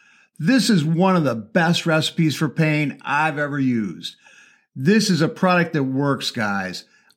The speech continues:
I have tried a lot of pain management products over the years, and I personally used the Dolorex C B D cream and the roll-on. And as a coach and a very physical athlete,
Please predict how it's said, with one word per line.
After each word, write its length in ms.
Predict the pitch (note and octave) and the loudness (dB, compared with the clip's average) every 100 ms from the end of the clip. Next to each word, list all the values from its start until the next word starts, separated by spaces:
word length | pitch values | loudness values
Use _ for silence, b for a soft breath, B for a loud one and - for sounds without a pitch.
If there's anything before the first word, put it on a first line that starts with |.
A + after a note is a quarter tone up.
| - | -4
I 180 | D#3 | 0
have 180 | G3+ E3 | 2 0
tried 380 | - F#3 F3+ F3 | -2 0 2 2
a 100 | D#3 | 0
lot 400 | C3+ D3 E3 E3+ | 0 0 2 2
of 100 | D#3+ | 0
pain 320 | E3 D#3 D3 | 0 0 2
management 480 | C#3+ C#3 C3+ A2 A2+ | 2 2 2 0 -4
products 400 | C#3 C3 A#2+ A#2+ | 0 0 0 -2
over 160 | A#2+ A2 | -4 -2
the 100 | A2 | -2
years, 500 | A2+ A2+ B2 D3+ - b b b b - | 0 -2 -4 -8 -16 b b b b -4
and 160 | F3 | 0
I 120 | G3 | 2
personally 600 | G3 - B3 B3+ - D#3+ C#3 | 0 -2 0 2 0 0 2
used 640 | C#3 C3+ B2+ B2+ C#3 - b b _ | 2 4 2 0 -4 -8 b b _
the 100 | C3+ | -6
Dolorex 600 | A#2 D#3 F3 F#3+ F#3 F3+ | 0 2 4 4 2 0
C 260 | - - F#3 | -2 0 2
B 140 | F#3+ | 2
D 180 | G3+ G#3 | 2 0
cream 680 | G3+ G#3+ G#3 C#3+ A#2 A#2 - b _ | 0 0 2 2 0 -2 -6 b _
and 280 | C#3 F3 G#3 | -2 2 2
the 40 | |
roll-on. 760 | G3+ G#3 G3+ E3+ A#2 D#2+ - - b - | 4 4 4 2 0 -4 -10 -20 b -4
And 100 | D#3 | 0
as 140 | E3 | 2
a 60 | E3 | 0
coach 540 | - A#3+ G#3+ C#3 C3+ | 0 0 2 0 -2
and 100 | C3+ | -2
a 40 | B2 | -2
very 340 | A2 D3+ E3 | 0 2 0
physical 500 | E3 F3 C#3+ D3+ D#3+ | 0 0 0 0 0
athlete, 560 | E3+ D#3+ E3 A2+ F#2+ | 2 0 -2 -6 -8